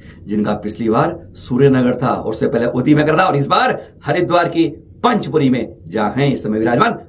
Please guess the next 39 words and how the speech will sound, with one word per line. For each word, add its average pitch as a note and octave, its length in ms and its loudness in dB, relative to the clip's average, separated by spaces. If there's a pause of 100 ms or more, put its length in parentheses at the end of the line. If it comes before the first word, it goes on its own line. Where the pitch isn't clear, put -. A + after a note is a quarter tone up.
(120)
अट्ठाईसवाँ C#3+ 600 -6
करेंगे A2+ 320 -4 (200)
चतुर्मास। G#2+ 680 -8
गणाचार्य A#3 500 2
पुष्पन G#3+ 380 4
सागर D#3+ 280 0
जी D#3 120 0
शिष्य, - 340 -2 (300)
जी E3 140 4
हाँ, A3+ 380 2
आचार्य C#3 440 -2
श्री F3 180 -4
प्रसन्न D3 420 -2
सागर C3+ 320 0
जी D3+ 160 0
पिछली D3 380 -4
से D#3 120 2
पिछली D3+ 300 -2
बार D3 200 2 (100)
बीस E3+ 200 -2
पत्ती D#3 240 -2
कोटि E3+ 220 2
शिखर F3+ 240 2
जी G#3+ 80 0
में A#3 220 4 (240)
उदगांव D3 380 4
पहुंचने C#3+ 320 0
के C#3+ 40 0
बाद C3+ 260 -2
इस C3+ 120 2
बार D3+ 200 2
पहुंच C#3+ 160 2
रहे E3 120 2
हैं - 380 0
हैदराबाद D#3 500 0
के - 80 2
पास C3+ 300 0 (300)
खुलचारा C#3+ 520 4
में। C#3 380 2